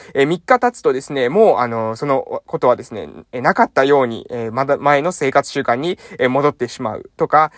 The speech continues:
まあ、病院でも、まあ、私は働いてましたので、それでもよくあるんですけれども、えー、お酒やめますとか、タバコやめますとかですね、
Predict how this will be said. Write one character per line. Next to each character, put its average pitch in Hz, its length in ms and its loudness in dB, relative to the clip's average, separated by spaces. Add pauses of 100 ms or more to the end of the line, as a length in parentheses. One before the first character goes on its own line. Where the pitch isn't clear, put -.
(140)
ま 143 80 2
あ、 127 60 -2
病 175 260 2
院 240 100 -2
で 254 100 2
も、 147 240 2
ま 131 120 2
あ、 - 100 -2
私 147 280 -4
は 139 60 2
働 139 260 2
い 139 40 -2
て 139 80 -4
ま 135 80 -2
し - 40 -12
た 117 100 -4
の 117 80 -10
で、 135 80 -6
そ 143 100 -6
れ 170 60 -4
で 190 60 -2
も 175 120 -2
よ 139 140 2
く 123 100 4
あ 120 60 4
る 123 100 -6
ん 117 40 -8
で 113 100 -6
す - 80 -18
け 143 80 -4
れ 151 60 -4
ど 196 100 0
も、 208 160 2 (220)
え 139 100 2
ー、 98 40 4
お 143 100 0
酒 151 300 -2
や 135 140 6
め 151 120 0
ま 165 120 2
す - 100 -12
と 131 120 -4
か、 127 260 -10
タ - 100 -4
バ 143 140 4
コ 135 140 0
や 127 120 4
め 156 160 2
ま 190 120 2
す - 120 -10
と 156 100 -4
か - 120 -4
で 135 80 -12
す - 120 -10
ね、 190 200 0